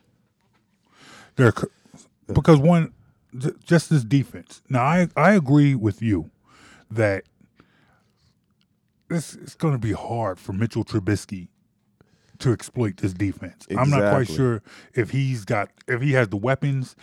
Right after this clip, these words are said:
Speaker 2: All right.
Speaker 1: and if he has, if, if he's the ki-, type of quarterback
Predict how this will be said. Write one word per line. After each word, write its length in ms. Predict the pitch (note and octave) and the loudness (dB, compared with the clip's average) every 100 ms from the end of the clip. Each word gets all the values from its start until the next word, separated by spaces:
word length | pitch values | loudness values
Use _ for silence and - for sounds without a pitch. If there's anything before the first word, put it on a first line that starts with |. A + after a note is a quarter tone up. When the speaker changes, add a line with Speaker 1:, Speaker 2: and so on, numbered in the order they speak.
| - | 2
Speaker 2:
All 80 | G#2+ | 4
right. 80 | C3 | 4
Speaker 1:
and 80 | |
if 100 | B2 | 2
he 100 | C3+ | 2
has, 420 | B2 B2+ B2+ A2 A2+ - | 0 0 0 -2 -8 -6
if, 200 | A#2 - | -6 -2
if 140 | B2+ A#2 | -4 0
he's 200 | D#3+ C#3 | -2 -2
the 100 | - | -6
ki-, 300 | - C3+ - | -6 -6 -4
type 240 | D#3 D3+ | -2 -2
of 160 | B2+ - | -4 -4
quarterback 640 | - D3 G2+ G#2+ G2 - | 0 0 0 -4 -6 -14